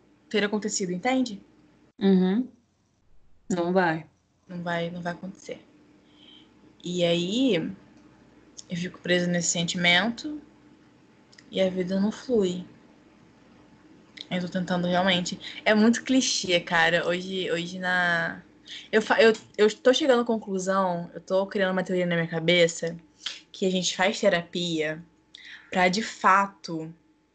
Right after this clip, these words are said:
Speaker 1: sentir todas as frases clichês que a gente lê.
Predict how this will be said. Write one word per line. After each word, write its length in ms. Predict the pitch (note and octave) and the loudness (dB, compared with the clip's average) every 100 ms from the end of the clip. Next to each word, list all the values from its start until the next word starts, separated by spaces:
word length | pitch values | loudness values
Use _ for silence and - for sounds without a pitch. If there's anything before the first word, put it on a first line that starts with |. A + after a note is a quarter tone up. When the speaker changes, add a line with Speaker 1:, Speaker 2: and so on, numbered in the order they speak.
| - _ _ | -20 _ _
Speaker 1:
sentir 760 | - A3 G#3+ G3+ - G3+ F#3 - | -10 -4 -2 -2 -2 -4 -6 -8
todas 340 | - A3+ A#3+ C#4 | 2 4 4 2
as 180 | C#4 - | 0 -2
frases 480 | - G3+ G#3 G#3+ | 2 4 4 0
clichês 460 | - A3 G#3+ F#3 F#3 | -8 -6 -4 -4 -4
que 60 | G3 | -6
a 40 | |
gente 280 | F#3 F#3+ G#3+ | -8 -6 -4
lê. 240 | F3+ C#3+ | -4 -4